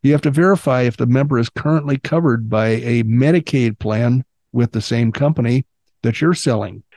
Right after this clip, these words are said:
Uh, you have to explain additional healthcare management requirements and on and on and on. Um, or when selling, uh,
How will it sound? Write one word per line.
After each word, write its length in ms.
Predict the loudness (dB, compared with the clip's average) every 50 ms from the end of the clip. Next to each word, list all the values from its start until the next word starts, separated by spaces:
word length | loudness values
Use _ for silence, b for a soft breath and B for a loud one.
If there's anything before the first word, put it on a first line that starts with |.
| b b b b
Uh, 280 | -4 -2 0 0 2 2
you 100 | 2 2
have 100 | 0 0
to 80 | -2
explain 480 | -4 -4 -6 -8 -4 0 2 4 4 4
additional 420 | 4 4 4 2 2 2 0 2
healthcare 440 | 2 2 2 0 -2 -2 0 0 2
management 600 | 2 2 2 2 2 4 2 2 2 2 0 0
requirements 760 | 0 -2 -4 -2 -2 0 0 0 0 0 -2 -4 -6 -6 -6
and 220 | -4 -4 -4 -4
on 280 | -4 -2 0 2 2 2
and 140 | 2 2 0
on 200 | 0 -2 -2 -2
and 140 | -4 -4 -4
on. 400 | -2 0 2 2 2 2 0 -2 _ _ B B B B B B B B B
Um, 540 | -2 0 0 0 2 2 2 0 0 -2 -6 _ _ _ _ _ _ _ -18 -18 -12 _
or 220 | -2 0 2 2 2
when 240 | 2 2 2 2
selling, 540 | 2 2 0 2 2 2 2 0 -2 -4 -6 -4
uh, 360 | -2 0 0 2 2 0 -2